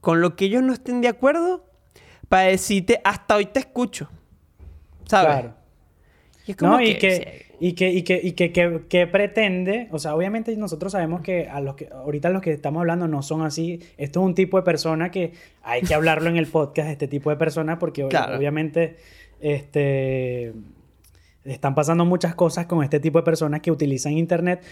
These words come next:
Speaker 2: pero ¿qué, qué pretendes? ¿Que todos pensemos igual que tú?
Speaker 1: Claro,
Speaker 2: Mm, no.
Speaker 1: exacto.
Speaker 2: O sea, que todos nos
Speaker 1: Exacto.
Speaker 2: tenga que gustar, a mí me pueden gustar, yo puedo amar a los Beatles, pero también me puedo amar a Bad Bunny, ¿cuál es el problema?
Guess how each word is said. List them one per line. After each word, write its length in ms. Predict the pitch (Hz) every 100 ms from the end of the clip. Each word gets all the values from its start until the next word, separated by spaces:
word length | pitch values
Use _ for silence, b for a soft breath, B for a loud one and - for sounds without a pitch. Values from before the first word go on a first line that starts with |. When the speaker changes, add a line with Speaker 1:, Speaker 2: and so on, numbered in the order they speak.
| B
Speaker 2:
pero 200 | - 185
¿qué, 200 | 185 196
qué 120 | 202 185
pretendes? 440 | 233 233 196 175
¿Que 120 | 170
todos 240 | 170 202 254
pensemos 380 | 262 214 220 262
igual 220 | 214 208
que 200 | 247 247
tú? 320 | 240 262 165
Speaker 1:
Claro, 360 | 170 262 320 220 147
Speaker 2:
Mm, 40 |
no. 280 | 170 170 170
Speaker 1:
exacto. 600 | 170 180 202 175 165 170 - b b b b
Speaker 2:
O 100 | -
sea, 140 | 160 160
que 120 | 175
todos 160 | 185 226
nos 80 | 254
Speaker 1:
Exacto. 40 | 233
Speaker 2:
tenga 240 | 208 226
que 100 | 254
gustar, 640 | 240 190 196 196 226 240 - b b
a 100 | 156
mí 100 | 180
me 120 | 196
pueden 160 | 196 214
gustar, 220 | 185 156 165
yo 140 | 170
puedo 140 | 196
amar 180 | 202 196
a 80 | 196
los 120 | 170
Beatles, 320 | 190 185 160
pero 160 | 139 151
también 280 | 147 147 147
me 120 | 156
puedo 200 | 151 156
amar 160 | 156 151
a 40 |
Bad 140 | 147 135
Bunny, 300 | 175 139 131
¿cuál 160 | 131
es 40 | 147
el 60 |
problema? 340 | 131 131 113